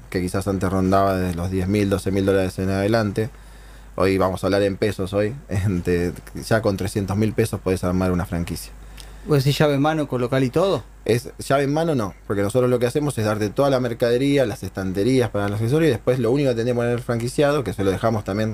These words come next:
Speaker 1: nosotros tenemos nuestros proveedores, pero es cartel, pintura del local y climatización, porque obviamente frío o
Speaker 2: Eso,
Speaker 1: calor.
Speaker 2: eso
Speaker 1: Es
Speaker 2: lo
Speaker 1: lo... único que requiere un local de Pequen, no, no más que eso.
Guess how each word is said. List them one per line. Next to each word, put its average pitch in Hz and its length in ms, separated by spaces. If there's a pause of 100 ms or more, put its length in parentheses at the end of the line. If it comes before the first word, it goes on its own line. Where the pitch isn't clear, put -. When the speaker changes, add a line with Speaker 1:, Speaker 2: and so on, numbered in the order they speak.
Speaker 1:
nosotros 107 220
tenemos 104 280
nuestros 98 200
proveedores, 107 320
pero 98 160
es 95 80 (220)
cartel, 135 520 (720)
pintura 117 400
del 117 140
local 147 360 (360)
y 117 60
climatización, 110 840
porque 98 240
obviamente 98 540 (320)
frío 104 200
o 95 40
Speaker 2:
Eso, 85 40
Speaker 1:
calor. 95 260 (220)
Speaker 2:
eso 160 220
Speaker 1:
Es 156 40
Speaker 2:
lo 151 100
Speaker 1:
lo... 131 100
único 160 220
que 131 60
requiere 123 300
un 117 80
local 131 440 (340)
de 104 100
Pequen, 165 460 (640)
no, 117 800 (320)
no 107 200
más 117 160
que 110 240
eso. 170 300